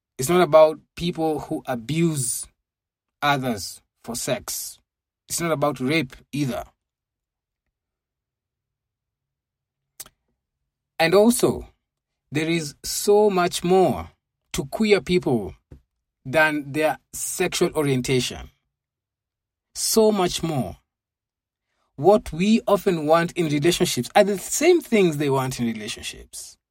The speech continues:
with each other. They're the same things. They want friendship. They want security. And it's so unfortunate that rightness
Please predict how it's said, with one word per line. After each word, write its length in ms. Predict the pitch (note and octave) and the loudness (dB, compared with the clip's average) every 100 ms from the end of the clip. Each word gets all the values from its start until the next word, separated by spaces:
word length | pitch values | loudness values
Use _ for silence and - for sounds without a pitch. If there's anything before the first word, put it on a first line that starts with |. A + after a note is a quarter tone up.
| _ | _
with 200 | - A2+ | -6 -6
each 180 | G#2 - | -6 -12
other. 320 | G#2 E2+ F2+ _ _ _ - | -10 -12 -14 _ _ _ -8
They're 140 | C4+ | -6
the 100 | D4+ | -4
same 300 | - F4+ E4 | 0 0 0
things. 480 | - C#3 - - - _ - | -2 -4 -6 -16 -18 _ 0
They 120 | G3 | 4
want 240 | A#3 C4 | 4 2
friendship. 480 | A#3+ C#4 D#4+ - F#3 | -2 -4 -2 -2 -4
They 100 | - | 0
want 200 | F#3 G#3+ | 0 2
security. 640 | A3+ F#3 D4 D#4+ - - - _ _ _ _ _ _ _ _ | 0 -4 -6 -6 -8 -12 -16 _ _ _ _ _ _ _ _
And 540 | E3 F3 F3 E3+ C#3 - _ _ | 0 2 2 0 -4 -12 _ _
it's 160 | F#3+ | -4
so 300 | - - A#3 | -4 2 4
unfortunate 760 | A3+ F#3 A3 A#3+ G#3+ C#3+ A#2 - - | 4 2 0 0 0 -4 -4 -6 0
that 480 | D3+ D3+ D3 - - _ _ _ _ _ _ _ _ _ _ _ _ _ _ _ _ _ _ _ _ _ _ _ _ _ _ _ _ _ _ _ _ _ _ _ _ _ _ _ D#3+ | 4 4 2 -6 -18 _ _ _ _ _ _ _ _ _ _ _ _ _ _ _ _ _ _ _ _ _ _ _ _ _ _ _ _ _ _ _ _ _ _ _ _ _ _ _ -6
rightness 1080 | C#3+ G#3+ B3 - C#3+ A#2 C3 - - - | 2 2 2 0 0 0 -2 -6 -10 -12